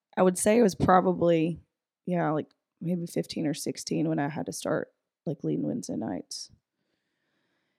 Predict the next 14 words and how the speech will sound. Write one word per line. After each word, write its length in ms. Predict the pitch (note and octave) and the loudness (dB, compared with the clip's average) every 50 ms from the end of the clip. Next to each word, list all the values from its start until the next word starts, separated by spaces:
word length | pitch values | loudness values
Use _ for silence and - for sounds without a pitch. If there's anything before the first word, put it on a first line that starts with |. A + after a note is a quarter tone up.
| _ _ _ _ _ _ _ _ _ _ _ - | _ _ _ _ _ _ _ _ _ _ _ -18
And 80 | F3+ - | -16 -16
it 40 | - | -16
was, 300 | - - - - - - - - - - - - - - | -16 -16 -12 -12 -10 -6 -6 -6 -4 -4 -6 -8 -8 -8
yeah, 140 | C4 B3+ G#3+ | -8 -8 -8
it 60 | G3 - | -8 -10
was 120 | - - _ | -12 -14 _
good 200 | - A#3 A3+ - - | -10 -10 -10 -10 -12
times. 300 | C4 A#3+ - - - - - - - - - - - - - - - - - - - - - | -12 -12 -12 -12 -16 -12 -6 -2 2 4 6 6 6 4 2 0 -4 -4 -2 0 0 -2 -2
<laughs> 0 | - _ _ _ _ - A#3 | -6 _ _ _ _ 2 4
But 320 | G#3+ A3+ A3 G#3 - - _ - - - - - - - - - - | 4 4 4 2 -2 -6 _ -16 -18 -18 -16 -18 -18 -18 -18 -12 -2
as 220 | - G3+ G#3+ A3 G#3+ | 2 2 2 2 4
far 220 | - B3+ C4+ C4+ | 4 6 6 6
as, 120 | C4 G#3 G#3+ | 6 6 6
like, 380 | G#3 G3 F3+ D3 - - _ | 4 4 4 2 0 -4 _